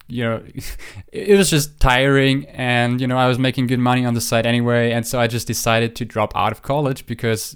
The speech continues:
you know, it was already working kind of, and it was like, it, it was fun, so I just stuck with it in a way. Um,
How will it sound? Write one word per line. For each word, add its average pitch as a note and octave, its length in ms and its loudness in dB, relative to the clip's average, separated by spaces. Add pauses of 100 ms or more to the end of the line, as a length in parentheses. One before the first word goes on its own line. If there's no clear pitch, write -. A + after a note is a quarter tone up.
you C3+ 200 -4
know, A#2 140 0
it C3 100 -2
was C3+ 120 -2
already C#3 300 2
working A#2 460 2
kind A2 260 2
of, A#2+ 300 -4
and A#2 200 -4
it A#2 60 -2
was A#2 240 -6
like, A2+ 380 -6 (140)
it, - 180 -16
it F3+ 300 0
was D3+ 120 2
fun, B2+ 380 0
so A#2 300 -4
I A#2 140 -4
just A#2+ 400 -8
stuck - 280 -8
with A2+ 140 -10
it G#2+ 180 -10
in A2 80 -12
a A2 40 -10
way. A2 280 -8 (480)
Um, A2+ 560 -4